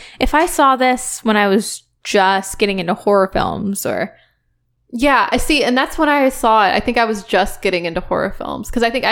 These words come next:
Speaker 2: had, like, seen The Ring. Like, it was, like, around that time of just dipping my toes and being like, "Whoa."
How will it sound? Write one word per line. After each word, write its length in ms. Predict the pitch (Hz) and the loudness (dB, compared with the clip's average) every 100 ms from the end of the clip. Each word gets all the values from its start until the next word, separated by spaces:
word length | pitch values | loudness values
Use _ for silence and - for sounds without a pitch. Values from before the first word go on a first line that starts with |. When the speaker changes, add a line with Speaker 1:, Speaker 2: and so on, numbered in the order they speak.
| 233 | -2
Speaker 2:
had, 120 | 196 | -2
like, 200 | 208 208 | -4 -4
seen 260 | - 226 240 | -8 -4 -2
The 100 | 233 | -4
Ring. 720 | 190 196 208 208 202 202 196 | -2 -2 -2 -4 -6 -8 -6
Like, 180 | 220 233 | -2 2
it 40 | |
was, 120 | 247 | 2
like, 100 | 247 226 | 0 0
around 280 | 208 202 | 0 0
that 160 | 208 190 | 0 -2
time 320 | - 196 185 | -2 -2 -2
of 100 | 185 | -8
just 380 | - 185 - _ _ _ _ _ _ - | -10 -12 -14 _ _ _ _ _ _ -2
dipping 300 | 262 285 247 | 0 0 0
my 100 | 202 | -2
toes 560 | - 240 202 190 180 | 0 0 0 0 -4
and 100 | 202 | -6
being 140 | 196 196 | -6 -6
like, 160 | 170 | -8
"Whoa." 960 | 202 208 262 262 254 240 226 214 196 | -10 -4 2 4 4 4 2 0 -2